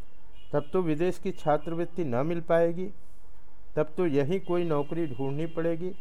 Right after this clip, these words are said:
नौकरी मिलेगी भी तो बहुत साधारण किस्म की, सड़ा सा वेतन मिलेगा,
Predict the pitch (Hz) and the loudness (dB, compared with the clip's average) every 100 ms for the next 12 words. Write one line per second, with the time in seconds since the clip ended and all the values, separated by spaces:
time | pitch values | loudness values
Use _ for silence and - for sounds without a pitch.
0 | - - - - - - - 139 156 160 | -4 -4 -4 -4 -4 -4 0 2 2 2
1 | 170 135 127 151 170 185 160 185 185 180 | 0 0 2 2 2 0 0 0 0 0
2 | 123 110 156 - - 107 113 135 170 170 | 0 0 0 0 0 0 2 0 0 0
3 | 175 170 175 185 180 - - - - - | -2 -2 -2 -2 -2 -4 -4 -2 -2 -4
4 | - - - - 127 160 170 170 139 135 | -4 -4 -2 2 4 4 4 2 2 0
5 | 156 151 156 156 165 170 | 0 0 0 0 0 0